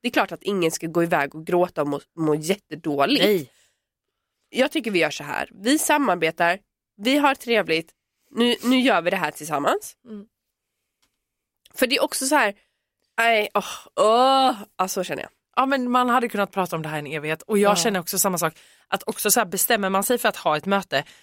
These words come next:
Speaker 2: och ha ett krismöte om såna här saker. Om då en person ändå väljer att så här, gå iväg och vara lite själv, du behöver inte hoppa på och fråga den varför, utan gå själv i s-, så fall, alltså inför alla menar jag då,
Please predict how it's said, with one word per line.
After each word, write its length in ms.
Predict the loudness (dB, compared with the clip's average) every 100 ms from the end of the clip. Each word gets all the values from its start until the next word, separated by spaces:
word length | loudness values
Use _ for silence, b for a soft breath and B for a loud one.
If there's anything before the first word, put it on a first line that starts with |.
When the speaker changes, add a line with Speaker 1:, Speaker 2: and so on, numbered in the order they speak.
| b
Speaker 2:
och 200 | _ 0
ha 140 | 0
ett 100 | -2
krismöte 500 | -2 0 0 -4 -6
om 260 | -6 -6 -2
såna 200 | 0 0
här 80 | 0
saker. 420 | -4 -6 -8 -10 _ _ _ _ _ _ _ _ _ _ 0
Om 280 | 2 2
då 180 | 2 0 0
en 180 | -4 -2
person 340 | -2 -2 -2 -2
ändå 360 | 0 2 2 2
väljer 500 | 2 0 -2 -4 -4
att 240 | -6 -6
så 100 | -2
här, 240 | 0 0 -6 _ _ -4
gå 160 | -2
iväg 380 | 0 0 0 0
och 80 | 0
vara 140 | 2
lite 240 | 0 -2 -2
själv, 300 | 0 0 -4 _
du 140 | -18
behöver 680 | -10 -6 0 2 4 2 0
inte 240 | -2 -2 -4
hoppa 240 | -6 -6
på 140 | -4 -4
och 80 |
fråga 320 | 0 0 2 0
den 220 | -2 -2
varför, 420 | -4 -4 0 0
utan 280 | 0 -2 -2
gå 120 | -2
själv 420 | -6 -2 -2 -2 -2
i 20 |
s-, 260 | -2 0 0
så 160 | 0
fall, 240 | 2 0 0
alltså 180 | -2
inför 220 | -2 -2 -4
alla 300 | 0 0 2
menar 200 | 0 0
jag 120 | 2
då, 140 | 0